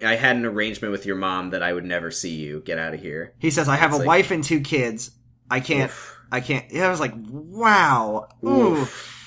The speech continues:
Speaker 2: That sucks so bad.
Speaker 1: Yeah, and
Speaker 2: And,
Speaker 1: then
Speaker 2: like,
Speaker 1: it's just, it's just, like, a slow zoom in on Adrian
Speaker 2: yes, you can
Speaker 1: looking,
Speaker 2: literally see
Speaker 1: like,
Speaker 2: the moment where her heart
Speaker 1: empty.
Speaker 2: tears itself in two, yeah.
Speaker 1: Ugh.
Speaker 2: Uh, and then
Speaker 1: It's,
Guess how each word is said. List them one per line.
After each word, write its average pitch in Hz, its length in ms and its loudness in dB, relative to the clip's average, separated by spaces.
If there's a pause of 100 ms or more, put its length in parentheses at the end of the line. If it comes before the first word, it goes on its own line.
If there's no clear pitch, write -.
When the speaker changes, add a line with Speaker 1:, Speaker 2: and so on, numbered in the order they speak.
(200)
Speaker 2:
That 220 340 6
sucks 196 1000 6
so - 340 4
bad. 208 240 4
Speaker 1:
Yeah, 175 80 8
and 170 120 4
Speaker 2:
And, - 100 0
Speaker 1:
then - 100 4
Speaker 2:
like, 160 120 6
Speaker 1:
it's - 80 -4
just, - 240 -2
it's 117 200 0
just, 120 180 0
like, 104 120 0
a 101 80 2
slow 101 480 0
zoom 92 360 -2
in 92 140 -2
on 92 160 -4
Adrian 147 160 2
Speaker 2:
yes, 131 320 0
you 180 80 6
can 196 140 6
Speaker 1:
looking, 175 100 2
Speaker 2:
literally 196 360 6
see 190 120 4
Speaker 1:
like, 165 60 4
Speaker 2:
the 160 100 4
moment 151 340 2
where 139 140 2
her 139 120 2
heart 139 240 4
Speaker 1:
empty. 156 120 -2
Speaker 2:
tears 131 160 0
itself 123 380 -2
in 123 100 -4
two, 120 240 0
yeah. 113 400 0 (160)
Speaker 1:
Ugh. 92 260 0
Speaker 2:
Uh, 120 640 0
and 165 140 2
then 226 260 6
Speaker 1:
It's, - 320 -6